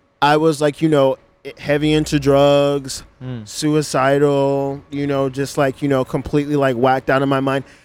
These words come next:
Speaker 1: And so I had met this guy randomly, like, by the drop of a dime, like, you know, we were supposed to get high together or whatever.
Speaker 2: Yeah.
Speaker 1: And, um, he comes over to the apartment I was staying at with, you know,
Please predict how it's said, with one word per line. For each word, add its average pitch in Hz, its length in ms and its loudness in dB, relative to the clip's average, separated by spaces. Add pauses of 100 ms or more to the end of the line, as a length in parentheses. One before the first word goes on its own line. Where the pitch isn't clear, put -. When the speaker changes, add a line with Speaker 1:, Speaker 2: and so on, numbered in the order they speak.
(180)
Speaker 1:
And 156 240 4
so 151 220 2
I 147 120 2
had 147 160 0
met 151 240 -2
this 147 240 -2
guy 160 360 4
randomly, 143 800 0
like, 127 260 0 (760)
by 151 140 2
the 139 120 0
drop 139 320 0
of 147 140 -4
a 151 60 2
dime, 143 420 0
like, 135 280 -2 (160)
you 147 100 -4
know, 139 180 2
we 135 220 -4
were 143 100 -2
supposed 139 380 -6
to 139 60 -14
get 131 140 -6
high 131 200 -2
together 135 400 -2
or 127 140 -2
whatever. 131 380 -2 (240)
Speaker 2:
Yeah. 165 160 -4
Speaker 1:
And, 147 280 0
um, 139 400 -2 (320)
he 175 140 2
comes 190 380 2
over 180 360 4
to 165 200 -4
the 147 80 2
apartment 156 420 0
I 143 100 0
was 135 180 0
staying 160 400 0
at 139 220 -2
with, 131 320 -4
you 139 120 -12
know, 117 180 -8